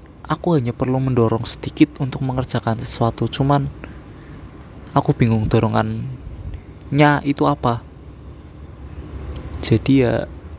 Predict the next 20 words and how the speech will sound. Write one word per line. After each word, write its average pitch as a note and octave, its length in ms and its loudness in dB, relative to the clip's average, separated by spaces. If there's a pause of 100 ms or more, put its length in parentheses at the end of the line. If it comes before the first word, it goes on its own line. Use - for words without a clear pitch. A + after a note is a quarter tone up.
(240)
ya C#3+ 240 4
gitulah. B2+ 460 4 (1000)
Oh B2+ 80 8
ya, G#2 200 6
omong-omong, B2+ 520 4 (3750)
ku - 160 4
harap C3+ 360 8
kalian C3+ 320 4
semua C3 680 0 (560)
sehat A2+ 280 4
sentosa A#2+ 440 4
ya. A2+ 240 4 (880)
Kalau C#3 240 8
misal B2 320 2
mau A#2+ 160 2
mati, C3 480 2
semoga B2+ 320 0
matinya B2 400 2
mati B2 240 4
tenang, C3 480 2